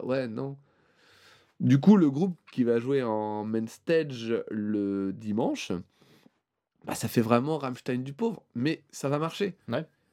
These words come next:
Speaker 1: Dimanche, en main stage, tu passes ça dans l'après-midi, les gens, ils vont être contents, hein.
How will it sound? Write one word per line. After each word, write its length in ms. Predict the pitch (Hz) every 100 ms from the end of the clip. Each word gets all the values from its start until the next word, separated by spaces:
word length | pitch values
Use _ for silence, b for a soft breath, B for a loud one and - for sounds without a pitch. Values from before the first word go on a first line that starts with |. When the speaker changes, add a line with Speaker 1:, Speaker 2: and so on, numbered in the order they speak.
| _ _ _
Speaker 1:
Dimanche, 520 | 123 135 156 180 175 -
en 160 | - 123
main 160 | 131
stage, 340 | 135 - 214 196
tu 100 | 139
passes 160 | 131
ça 100 | - 139
dans 120 | 135
l'après-midi, 640 | 131 - 120 120 185 285 b b b
les 100 | 117
gens, 160 | 117 175
ils 60 |
vont 100 | 143
être 100 | 120
contents, 360 | - 165 240 -
hein. 100 | 185